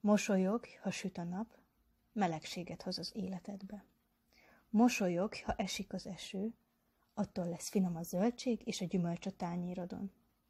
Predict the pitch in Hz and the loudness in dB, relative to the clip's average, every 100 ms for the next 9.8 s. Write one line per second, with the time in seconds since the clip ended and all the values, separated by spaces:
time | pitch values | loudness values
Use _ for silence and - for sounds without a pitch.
0 | _ _ _ _ _ _ _ _ _ _ | _ _ _ _ _ _ _ _ _ _
1 | - - - - - - - 196 - 359 | -20 -20 -20 -20 -20 -20 -8 -8 0 4
2 | - 269 247 226 214 - 220 233 226 214 | 6 6 6 4 4 4 4 4 4 0
3 | - 220 196 202 - 262 - 202 196 190 | 0 -2 -2 -4 -2 2 2 2 0 0
4 | 190 185 202 180 - 202 196 190 - 190 | 0 -2 -2 -4 -6 -6 -6 -8 -8 -10
5 | 196 _ _ _ _ _ _ _ 214 208 | -10 _ _ _ _ _ _ _ 4 4
6 | - 202 190 185 - - - 233 269 247 | 4 4 4 0 -6 -8 6 10 10 6
7 | 302 311 330 _ _ _ _ - 185 175 | 0 -4 -6 _ _ _ _ -8 -6 -4
8 | 175 170 196 190 240 233 - 190 185 185 | -6 -8 -6 0 0 0 -4 -10 -8 -12
9 | - 185 - 185 - 196 185 185 | -14 -16 -14 -16 -10 -10 -8 -12